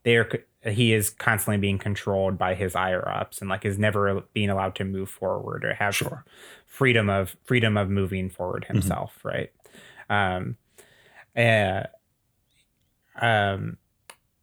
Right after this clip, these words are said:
Speaker 1: yeah. So do we think, like, so the first thing is the headset, and then,
Speaker 2: Mm-hmm.
Speaker 1: like, the next thing is, like, I think he is able to, like,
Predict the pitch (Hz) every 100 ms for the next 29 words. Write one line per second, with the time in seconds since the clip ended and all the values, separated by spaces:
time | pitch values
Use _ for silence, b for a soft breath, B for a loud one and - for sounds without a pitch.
0 | _ _ _ _ _ _ _ - 117 107
1 | 101 - 123 113 107 - - 139 143 170
2 | 156 117 - - _ _ _ _ _ _
3 | _ - - 127 127 185 185 165 139 135
4 | 120 117 104 90 - 92 90 95 104 101
5 | 101 - 107 107 - 104 104 101 107 101
6 | 98 104 - 101 98 90 - _ - _
7 | _ 117 104 104 95 98 - 101 95 95
8 | 92 98